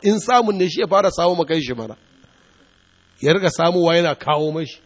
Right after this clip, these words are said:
Ko, ko shi baya son samun sai dai ni. <laughs> Zancen wofi kenan. Allah ya sa mu dace.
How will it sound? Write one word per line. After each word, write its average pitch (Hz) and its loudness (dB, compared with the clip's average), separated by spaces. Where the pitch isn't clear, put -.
Ko, 202 0
ko 196 0
shi 180 -2
baya 180 4
son 170 -4
samun 160 0
sai 139 -4
dai 147 -2
ni. 147 -10
<laughs> - -
Zancen 117 -8
wofi 117 -4
kenan. 90 -14
Allah 156 0
ya 117 -2
sa 127 0
mu 101 -4
dace. 101 -8